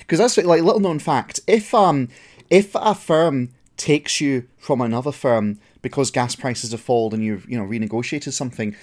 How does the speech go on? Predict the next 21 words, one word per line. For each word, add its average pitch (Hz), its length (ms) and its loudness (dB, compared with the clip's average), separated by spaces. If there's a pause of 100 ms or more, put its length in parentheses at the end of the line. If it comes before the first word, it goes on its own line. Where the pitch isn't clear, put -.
(160)
there 143 160 4
is 160 140 4
a 160 60 4
built-in, 139 520 2
like, 123 240 -4
compensation 131 760 -4
mechanism 180 480 -2
for 185 120 -6
that, 214 260 -2 (400)
essentially. 226 600 0 (300)
So, 180 280 6
like, 147 220 6
all 160 160 8
the 190 140 2
competition 165 560 -2
you 139 80 0
see 143 160 0
on 131 100 0
the 127 60 -2
surface 127 380 -2
is 127 260 -2